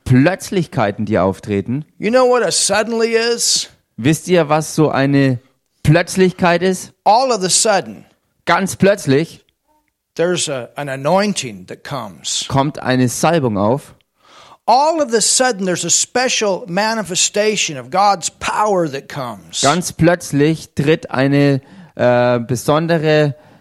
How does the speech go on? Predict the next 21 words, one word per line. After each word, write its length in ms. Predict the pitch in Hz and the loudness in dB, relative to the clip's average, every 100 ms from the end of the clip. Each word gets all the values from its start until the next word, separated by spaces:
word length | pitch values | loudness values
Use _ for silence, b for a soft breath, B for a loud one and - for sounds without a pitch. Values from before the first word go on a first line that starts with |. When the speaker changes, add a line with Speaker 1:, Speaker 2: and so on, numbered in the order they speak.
| b | b
Speaker 1:
Salbungsmanifestation, 2000 | - - 135 156 156 156 - 127 127 147 156 - 151 139 151 135 - 135 139 120 | -10 0 0 2 2 0 -2 0 2 2 -2 0 -2 0 -4 -2 0 0 0 -4
Kraft 460 | - 147 151 - - | -4 -2 -2 -4 0
Gottes, 400 | 143 131 127 - | 0 0 -6 -2
die 160 | 127 | -2
sich 420 | 113 120 - - _ | -2 -4 -6 -18 _
freisetzt. 840 | - 117 117 - 151 151 - - b b - | -2 0 0 0 -2 -4 -14 -20 b b 0
Speaker 2:
I 40 | |
want 240 | 208 285 320 | 0 0 0
to 40 | |
go 160 | 220 208 | -2 0
back 440 | 208 220 226 - | 0 0 -2 -4
and 160 | 202 190 | -4 0
look 200 | 220 226 | 0 0
at 100 | 214 | -4
First 280 | 220 220 - | -2 -6 -6
Corinthians 440 | 214 190 185 - | -8 -6 -6 -6
twelve 720 | - 202 185 165 180 185 - | -4 0 2 4 2 -2 -8
at 140 | 180 165 | -8 -8
a 20 | |
couple 320 | - 196 208 | -4 -4 -2
of 80 | 190 | -4